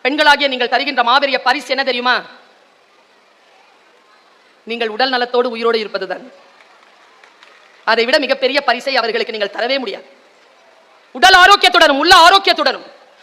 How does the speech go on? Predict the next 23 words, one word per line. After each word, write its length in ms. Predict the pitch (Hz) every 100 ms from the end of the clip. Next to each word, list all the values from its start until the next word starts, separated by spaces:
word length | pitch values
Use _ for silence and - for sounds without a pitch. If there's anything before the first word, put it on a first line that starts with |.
| -
உயிருடனும் 460 | 302 381 392 381 349
இருப்பது, 360 | 320 320 240 - - - _ _ _ -
குடும்பத்தை 680 | 339 381 - 302 277 262
தேசத்தை 500 | 285 359 359 339 277
நேசிப்பது, 560 | 262 359 - - 214 - - _ -
பொது 180 | 359
அறிவை 280 | 392 339 302
வளர்த்துக் 320 | 285 370 -
கொள்வது, 340 | 302 277 226 - - - _
சிறிய 340 | - 359 370
விஷயங்களுக்கு 420 | 330 330 311 302
முடங்கி 320 | 277 359 349 -
போகாமல் 460 | 294 277 269 226 - -
எழுந்து 580 | 269 330 359 359 415 - - - -
வேலைகளை 540 | 262 285 240 233 196 - -
கவனிப்பது 460 | 247 302 330 330 330
என்று 180 | 262 233
இருங்கள். 440 | 240 269 226 202 - - -
நான் 220 | 220 277
இப்படித்தான் 380 | 285 285 311 302
இருந்தேன். 480 | 262 294 262 240 214 - -
நான் 220 | 220 262
இப்படி 200 | 233 254